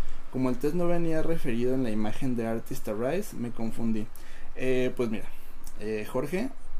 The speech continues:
eh, efectivamente, como tú mencionas, en esta imagen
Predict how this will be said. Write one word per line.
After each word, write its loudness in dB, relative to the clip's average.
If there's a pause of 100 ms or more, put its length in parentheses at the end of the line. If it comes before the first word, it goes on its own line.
(260)
eh, -2 (380)
efectivamente, 0
como -2
tú 2
mencionas, 0
en 0
esta 2
imagen 0